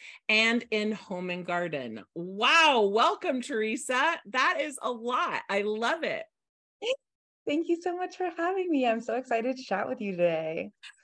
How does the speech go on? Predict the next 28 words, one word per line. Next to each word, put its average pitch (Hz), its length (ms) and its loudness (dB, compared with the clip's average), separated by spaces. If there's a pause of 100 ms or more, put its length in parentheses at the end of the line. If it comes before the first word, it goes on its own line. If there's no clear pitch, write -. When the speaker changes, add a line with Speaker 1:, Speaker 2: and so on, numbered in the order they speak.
Speaker 1:
Me 262 380 0
too. 311 500 2
I 302 580 2
love 247 640 2 (340)
mixing 240 640 0
in 247 240 4
a 220 100 0
little 226 300 2
bit 226 340 0
of 202 480 0 (120)
the 175 460 0
mindset, 208 1300 0 (440)
uh, 151 240 -2 (100)
time 226 760 0
tips, 226 760 -2
and, 185 340 -4
like, 185 260 0
your 202 220 2
s-, 233 180 -4 (120)
your 220 540 0
information 196 680 -4
is 175 140 -4
gonna 202 180 -4
be 196 320 -6
really 240 460 -4
helpful 196 500 -4
to 202 160 -10
entrepreneurs 180 960 -6